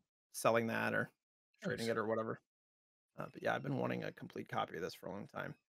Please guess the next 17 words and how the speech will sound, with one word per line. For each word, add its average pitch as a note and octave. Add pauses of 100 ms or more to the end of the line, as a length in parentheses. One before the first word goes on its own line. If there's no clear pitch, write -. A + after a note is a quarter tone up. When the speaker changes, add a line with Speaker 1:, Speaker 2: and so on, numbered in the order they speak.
(360)
Speaker 1:
Now G#3
Speaker 2:
That's B3
Speaker 1:
I G3
Speaker 2:
cool. C#3+
Speaker 1:
might A3
have F3 (460)
all F3
of F3
the E3+ (640)
kind D#3
of C#3+
spin-off D3+
Capcom C#3
games A#2+
complete B2+
in C3+
box. -